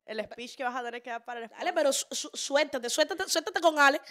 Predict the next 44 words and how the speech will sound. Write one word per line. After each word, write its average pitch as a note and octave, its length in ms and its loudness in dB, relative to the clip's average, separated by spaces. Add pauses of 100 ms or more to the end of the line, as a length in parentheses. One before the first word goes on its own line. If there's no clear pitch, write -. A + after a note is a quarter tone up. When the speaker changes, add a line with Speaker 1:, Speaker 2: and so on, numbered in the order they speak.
(140)
Speaker 1:
No, F#3+ 360 -12
eso, F#3 320 -14
<laughs> C4+ 400 -10
eso, G3+ 260 -12
tenemos, F#3+ 520 -14
eh, G3+ 280 -6
todos F#3+ 240 -4
los A#3 120 -14
cursos A#3 260 -14
de A#3 60 -8
apetito, A3 340 -16
todo A#3 80 -8
lo A3 100 -8
que G#3+ 60 -14
tenga A3 140 -10
que G#3+ 80 -12
ver G#3+ 100 -14
con A#3+ 160 -20
behavior, B3 440 -16
podemos G3 300 -18
ayudar, A3+ 400 -12 (380)
consultoría, A3+ 640 -12
así G3+ 200 -14
que G#3 120 -10
nada, D#3 220 -12
si - 140 -20
quieren G3 240 -12
más A#3 100 -10
información, A#3 580 -12 (500)
pueden G#3 200 -10
dejarlo G#3 280 -10
acá, F3+ 220 -14 (220)
buscarla G3+ 520 -6
acá, A3+ 140 0
<laughs> - 380 -6
en A3+ 140 -6
esto A#3+ 200 -6
que C4 120 -4
les B3+ 120 -4
dejó B3+ 400 0
Speaker 2:
<laughs> A#3+ 80 -16
Speaker 1:
Dani A#3 240 -2
por A#3 160 -8
aquí. G3+ 240 -12